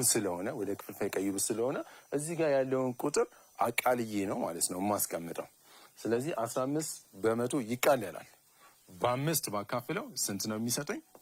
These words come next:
ሦስት እናገኛለን። እ፣ መቶ በአምስት ቢካፈል ስንት ይሆናል? ሃያ ይሆናል። አሁን ሦስት እና ሃያ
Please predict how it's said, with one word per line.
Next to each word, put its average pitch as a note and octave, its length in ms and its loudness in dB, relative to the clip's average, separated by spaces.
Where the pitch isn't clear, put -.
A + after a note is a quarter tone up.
ሦስት - 420 0
እናገኛለን። - 600 -16
እ፣ G#2+ 80 -2
መቶ B2 240 0
በአምስት B2+ 520 0
ቢካፈል C3 500 -2
ስንት B2+ 340 2
ይሆናል? A#2 340 0
ሃያ A2 400 0
ይሆናል። D#2+ 340 -8
አሁን G#2+ 260 0
ሦስት C#3+ 340 0
እና A2+ 200 -2
ሃያ A#2 220 2